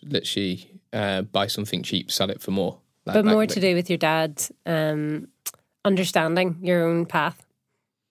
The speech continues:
Speaker 1: Yeah. I, oh, yes. Yeah. I, I, I guess so. He probably thought that, um, you know, if he wants to go after it, go after it. There's no, no pressure. I always had, like, a job or money
Speaker 2: Mm.
Speaker 1: coming in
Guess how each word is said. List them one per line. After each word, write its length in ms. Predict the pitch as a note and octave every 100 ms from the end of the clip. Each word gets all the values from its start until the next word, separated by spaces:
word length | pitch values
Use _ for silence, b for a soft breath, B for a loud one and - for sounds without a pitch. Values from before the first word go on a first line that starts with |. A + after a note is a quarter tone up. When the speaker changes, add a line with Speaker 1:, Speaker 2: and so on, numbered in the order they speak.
| - -
Speaker 1:
Yeah. 240 | D#3+ D3+
I, 120 | B2+ D3
oh, 180 | D#3+ A#2
yes. 440 | B2 A2+ - -
Yeah. 220 | A#2+ F2 -
I, 200 | G#2+ G#2
I, 200 | G#2+ A2+ - _ _ B B -
I 80 | C3
guess 180 | C3
so. 180 | - G#2+
He 220 | G#2+ B2
probably 380 | A2+ B2 A#2 A2
thought 340 | G#2 A2 G2+ -
that, 180 | F#2 - - _ _ _
um, 420 | A#2 D#2+ A#1 A#1 - _ _ _ _ _
you 60 | G#2
know, 100 | F#2+
if 100 | -
he 60 |
wants 180 | F#2+ F#2+
to 60 | -
go 100 | F#2+
after 340 | F2+ - F#2
it, 120 | F2+ - _ -
go 140 | F#2+
after 260 | G2+ - E2+
it. 100 | -
There's 180 | F#2+
no, 200 | G2 F2 D#2+ _ _ -
no 160 | G2+
pressure. 440 | - F#2+ - - - b b b
I 80 | C3
always 320 | C#3 C3 G#2+
had, 200 | - G2+
like, 220 | F#2+ F#2
a 40 | G2+
job 300 | G#2 F#2+ E2+
or 80 |
money 240 | E2+ F#2 F#2
Speaker 2:
Mm. 60 |
Speaker 1:
coming 180 | F#3 D#2+
in 200 | F2 E2+